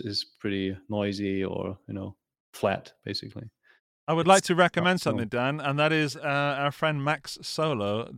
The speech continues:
Speaker 2: did a
Speaker 1: Mm.
Speaker 2: series of videos, I think two, maybe, maybe more, on cables, like, seriously nerdy with, like, an Excel document and everything.
Speaker 1: Okay.
Speaker 2: Um, and it is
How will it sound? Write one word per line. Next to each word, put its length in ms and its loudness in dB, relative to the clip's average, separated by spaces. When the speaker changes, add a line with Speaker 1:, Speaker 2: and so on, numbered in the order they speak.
Speaker 2:
did 140 -2
a 80 -2
Speaker 1:
Mm. 20 -6
Speaker 2:
series 460 4
of 100 -6
videos, 760 0
I 60 -12
think 220 -8
two, 280 -2
maybe, 260 -2
maybe 260 -4
more, 360 0
on 460 -2
cables, 460 -4
like, 180 -4
seriously 640 -2
nerdy 580 0
with, 380 -6
like, 380 -6
an 160 -8
Excel 400 -4
document 440 -6
and 100 -8
everything. 640 -6
Speaker 1:
Okay. 220 2
Speaker 2:
Um, 200 -2
and 380 -4
it 180 -2
is 160 -2